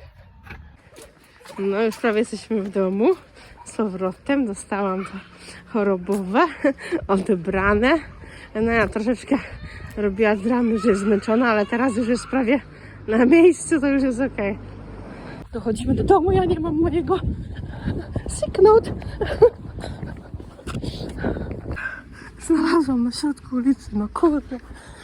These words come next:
Specjalnie schowałam do kieszeni, żeby nie zgubić. Gości nie ma, ale gotowanko jest.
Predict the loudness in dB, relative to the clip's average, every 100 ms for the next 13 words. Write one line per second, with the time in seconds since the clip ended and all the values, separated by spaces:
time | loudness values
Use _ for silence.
0 | -8 0 0 0 -10 -18 -20 -20 -20 -20
1 | -10 -6 -6 -10 -18 -4 2 6 8 6
2 | 4 4 4 4 0 0 2 4 4 2
3 | -6 -20 -20 -20 -4 0 4 4 4 2
4 | 4 4 4 -6 -14 -16 -14 -14 -14 -18
5 | -20 -20 -20 -20 -18 -18 -12 -8 -8 -8
6 | -10 -12 -16 -16 -10 -6 -6 -8 -10 -6
7 | -4 0 0 0 -4 -4 -2 -2 -2 -4
8 | -2 0 -2 -6 -12